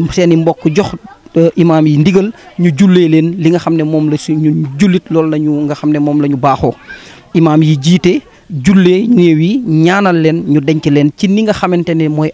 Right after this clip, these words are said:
anam bu sell. Loolu moom si suba ak léegi loolu la ñuy def fii. Fi ma taxaw di wax ak yow nii, ci biir fii,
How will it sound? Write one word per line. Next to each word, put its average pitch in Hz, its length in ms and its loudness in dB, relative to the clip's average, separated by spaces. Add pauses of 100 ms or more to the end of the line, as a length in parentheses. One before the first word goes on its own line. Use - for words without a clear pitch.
(100)
anam 147 260 -2
bu 139 120 -6
sell. 160 380 -4 (360)
Loolu 139 280 -2
moom 143 340 0
si - 120 -4
suba 160 260 0
ak 160 100 -4
léegi 175 280 0
loolu 147 160 0
la 139 60 -2
ñuy 139 120 -2
def 131 140 -6
fii. 131 180 -8 (460)
Fi - 120 -6
ma 156 140 2
taxaw 160 220 -4
di 151 100 2
wax 151 160 0
ak 143 100 -6
yow 151 200 2
nii, 156 260 2 (340)
ci - 120 -8
biir 160 240 2
fii, 175 320 -6